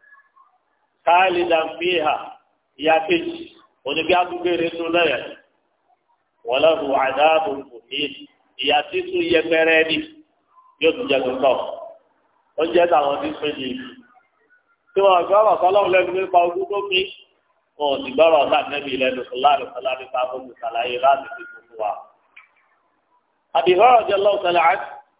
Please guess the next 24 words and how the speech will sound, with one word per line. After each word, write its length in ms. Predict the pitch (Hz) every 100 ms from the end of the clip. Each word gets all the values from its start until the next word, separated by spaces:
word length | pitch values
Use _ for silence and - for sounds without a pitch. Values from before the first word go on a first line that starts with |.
| _ -
wọ́n 120 | 190
ní 80 | 226
òtítọ́ 320 | - - 196
ọlọ́run 220 | 196 196
sọ́lá 220 | 180 175 196
rẹ̀ 120 | 170
sọ́lá 200 | 175 180
sọ 160 | 170 165
pé, 180 | 180 175 - - _ _ -
"من 120 | 156
أطاعني 640 | 170 175 196 214 185 185 185
فقد 340 | 180 170 175
أطاع 400 | 175 170 180 190 165
الله." 380 | 175 185 202 175 - - _ _ _ _ _ _ _ _ 147
Alẹ́ 200 | 190 220
ni 120 | 208
yóò 180 | 220 214
tọ́ 120 | 185
bá 100 | 190
tẹ̀lé 300 | 185 185 151 160
mi, 160 | 151
ó 140 | 156 160
kàn 180 | 165 147
ń 80 | 139